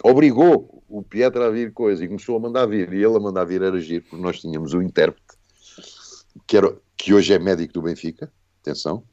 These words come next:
Pedro Magro, que é um, uma joia de pessoa, que era um miúdo, na altura o Pedro devia ter dezanove anos, vinte anos.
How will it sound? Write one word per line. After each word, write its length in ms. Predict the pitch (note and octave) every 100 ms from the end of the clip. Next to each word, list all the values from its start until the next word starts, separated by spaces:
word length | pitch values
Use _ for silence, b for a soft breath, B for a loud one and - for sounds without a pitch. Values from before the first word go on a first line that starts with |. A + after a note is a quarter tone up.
| _
Pedro 240 | F2+ D#2 C#2+
Magro, 360 | C#2 F2 A#2 _ _ _ -
que 80 |
é 40 | B1
um, 320 | A#1 A1+ G1+ _ _ _ -
uma 180 | C#2+ C#2+
joia 400 | B1 D#2+ C#2+ A#1+
de 100 | A1+
pessoa, 420 | - - D2 E2+
que 100 | -
era 100 | D2+
um 80 | C#2+
miúdo, 480 | C#2+ D#2 E2+ D#2+ C2 _ b b b -
na 80 | C#2+
altura 340 | C#2 F2 F#2
o 60 | F2+
Pedro 380 | D#2+ D#2 E2
devia 200 | D2+ F#2
ter 160 | F2+ F#2+
dezanove 580 | F2 G#2 G2 A2 G#2 A#2
anos, 300 | F#2+ D#2 C#2+ b b _ _ _ _ _ _ -
vinte 320 | D2+ D2 A#2+
anos. 360 | F2+ C#2+ -